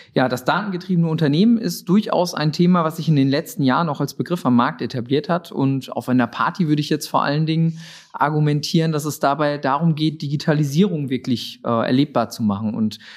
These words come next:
das im Prinzip daraus zu treiben, dass man die Daten, die im Unternehmen entstehen, verwertet, äh, um immer wieder neue Ideen, neue Konzepte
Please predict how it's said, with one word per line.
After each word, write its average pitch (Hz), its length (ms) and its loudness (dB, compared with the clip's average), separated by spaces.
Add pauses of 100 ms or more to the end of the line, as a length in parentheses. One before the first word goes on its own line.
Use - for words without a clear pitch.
(100)
das 135 180 -2
im 147 100 2
Prinzip 151 500 -2 (100)
daraus 160 580 -2
zu 160 140 -2
treiben, 160 560 0
dass 151 160 -6
man 135 140 0
die 123 120 -4
Daten, 165 420 0
die 139 80 0
im 131 120 0
Unternehmen 139 460 -2
entstehen, 165 500 0
verwertet, 131 760 -4 (460)
äh, 139 80 2
um 160 360 4
immer 175 280 4
wieder 165 280 0
neue 160 340 2
Ideen, 151 460 0
neue 147 240 -2
Konzepte 156 760 -4